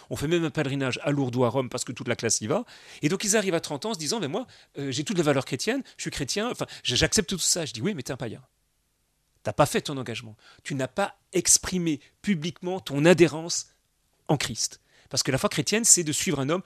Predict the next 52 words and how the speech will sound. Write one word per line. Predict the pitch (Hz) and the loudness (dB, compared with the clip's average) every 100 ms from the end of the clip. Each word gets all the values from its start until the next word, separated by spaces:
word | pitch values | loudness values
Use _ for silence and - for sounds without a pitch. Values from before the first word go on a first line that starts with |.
| - | -4
le | 139 | -2
Christ, | - 127 - | 0 0 0
c'est | |
rien | 127 160 | 0 0
d'autre. | 113 127 - - | -2 -10 -16 -12
C'est | - - | -2 -2
pas | 131 190 208 - - | 0 -2 -2 -4 -14
de, | 127 147 139 135 | -6 -4 -2 -4
de | 120 | -4
réciter | 139 147 - 131 170 160 | -4 -2 -2 0 0 2
les | 143 | 0
commandements | 151 143 135 | -2 -4 -2
de | 127 | -4
l'Église, | 139 196 220 - - - | -4 -4 -6 -8 -16 -8
euh, | 123 120 120 120 | -4 -2 -2 -2
ce | 123 151 | -2 -2
n'est | 143 | -2
pas | - 165 160 | -2 0 0
de | 131 | -2
rappeler | 135 143 151 135 | -4 -4 -2 -2
ce | 139 151 | 0 -2
qu'est | - | 0
la | 127 | 0
morale | 131 127 | 2 2
de | 120 | 2
l'Église. | 123 139 247 185 - | -2 0 -2 -2 -4
Ça, | - 202 | 0 6
ça | 196 | 6
vient | 143 147 - | 6 2 2
après. | - - 185 - - | 2 2 0 0 -2
C'est | - - 151 | 2 4 4
de | |
dire, | 135 180 - - - | 2 0 -4 -10 -12
c'est | - - 139 | -4 -2 2
la | |
sequela | 127 220 202 156 | 4 6 8 8
Christi, | - 135 - 208 151 | 6 -2 -2 -4 -4
la | 123 123 | 0 -2
vie, | 113 135 - - | -2 -10 -12 -8
euh, | 120 | -6
chrétienne. | - 120 - 113 | -4 -4 -2 -2
C'est | - | 0
suivre | - - 233 131 | 2 2 0 2
le | 127 | 0
Christ | - 123 - | -2 -6 -8
en | 107 | -8
latin, | 104 135 - - - - | -8 -12 -20 -20 -20 -10
la, | - | -6
la | 107 | 0
suite | 120 - 123 | 2 2 -2
du | |
Christ. | 127 - 104 | -4 -4 -8